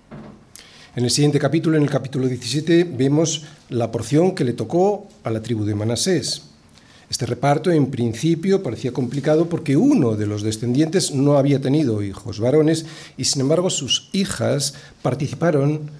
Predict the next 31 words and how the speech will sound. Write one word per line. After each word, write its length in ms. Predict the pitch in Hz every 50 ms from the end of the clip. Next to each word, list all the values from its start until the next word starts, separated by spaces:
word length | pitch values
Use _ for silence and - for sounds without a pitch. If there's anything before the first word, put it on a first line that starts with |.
| -
en 140 | - 131 123
el 120 | 123 117 113
reparto 480 | 127 135 - 170 165 - 190 - - -
igual 480 | - 139 151 170 190 180 135 175 - -
que 80 | - 117
el 80 | 98
resto 300 | - 104 98 - - 98
de 80 | 90 87
los 180 | 87 82 -
hombres. 400 | - - - - - - - - - - _ _ - - _ - - - - _ _
Y 60 | -
continúa 540 | - - 120 110 107 107 117 127 131 135 127
de 100 | 113 110
la 60 | 107
siguiente 380 | 104 - 110 101 101 98 98 -
manera, 300 | 90 85 80 80 80 85
versículo 420 | 101 110 107 - 151 131 117 107
doce. 280 | 101 95 82 - - - - - - - - - - - -
"Mas 220 | 127 120 123 120
los 200 | 120 117 110 -
hijos 240 | 175 156 - 151 123
de 80 | 127 123
Manasés 640 | 123 123 123 123 - 180 190 196 185 - - - -
no 280 | 131 127 139 156 170
pudieron 380 | 156 170 147 139 135 127 123 120
arrojar 540 | 113 104 113 113 - 131 123 120 127 123 -
a 100 | - 117
los 380 | 110 107 107 104 101 98 98 98
de 120 | 101 101
aquellas 440 | 104 104 104 - 185 185 135 120 -
ciudades, 560 | - 120 107 104 95 92 95 104 101 - -